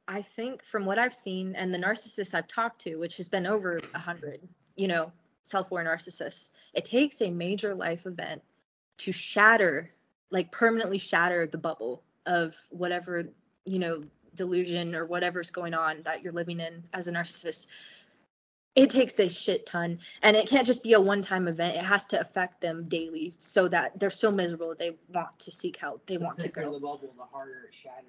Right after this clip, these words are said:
Speaker 1: Yeah, the thicker the bubble, the harder it shatters. And for me, it was all in one night, and I developed P T S D because of it, 'cause I was so traumatized. And then the P T S D was haunting me to the point where I was like, "I need to,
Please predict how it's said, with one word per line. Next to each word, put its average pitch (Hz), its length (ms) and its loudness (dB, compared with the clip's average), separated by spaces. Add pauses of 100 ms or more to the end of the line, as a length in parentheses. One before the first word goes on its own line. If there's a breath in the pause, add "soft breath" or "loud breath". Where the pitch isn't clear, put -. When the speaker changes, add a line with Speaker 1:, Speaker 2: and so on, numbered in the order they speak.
(140)
Speaker 1:
Yeah, 269 380 8
the 220 100 0
thicker 247 340 2
the 240 140 0
bubble, 226 240 0
the 202 80 -4
harder 196 220 -4
it - 140 -10
shatters. 170 400 -8
And 208 160 -4
for 233 120 -2
me, 285 240 0
it 254 80 -6
was 233 120 -2
all 254 180 0
in 254 120 -4
one 214 160 -4
night, 226 320 -4
and 202 160 -6
I 202 140 -4
developed 214 320 -2
P 226 160 -14
T - 120 -6
S - 140 -6
D 240 160 -14
because 180 300 -16
of 160 100 -16
it, 123 80 -10
'cause 190 140 -6
I - 20 2
was 190 120 -4
so 202 120 -4
traumatized. - 640 -10
And 220 140 2
then 226 100 4
the 208 120 2
P 247 200 -4
T - 160 -6
S - 140 -8
D 247 180 -4
was 202 160 0
haunting 180 380 -6
me 175 160 -6
to 180 160 -8
the 180 80 -4
point 180 240 -6
where 165 160 0
I 165 100 0
was 170 180 -10
like, 156 220 -10
"I 185 120 -4
need 170 320 -4
to, 170 260 -10